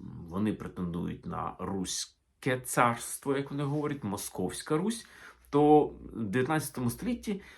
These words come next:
концептуально придумали ще наступну тему: що, окрім того, що столиця десь мігрувала, разом з нею сакральний центр і все це от разом, то мігрував і народ до них. І тут питання тепер до народу.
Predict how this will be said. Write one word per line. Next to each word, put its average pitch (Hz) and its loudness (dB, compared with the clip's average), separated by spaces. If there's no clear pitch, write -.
концептуально 147 2
придумали 151 2
ще 143 -4
наступну 92 -8
тему: 80 -8
що, 117 4
окрім 147 0
того, 123 6
що 107 0
столиця 226 2
десь - -4
мігрувала, 107 2
разом 95 -2
з 90 -6
нею 92 0
сакральний 98 -2
центр 214 -4
і 87 -10
все 85 -12
це - -8
от 87 -10
разом, - -10
то 123 2
мігрував 117 4
і 156 0
народ 160 2
до - -4
них. - -10
І 101 -2
тут 240 -2
питання 143 0
тепер 135 -2
до 117 2
народу. 131 0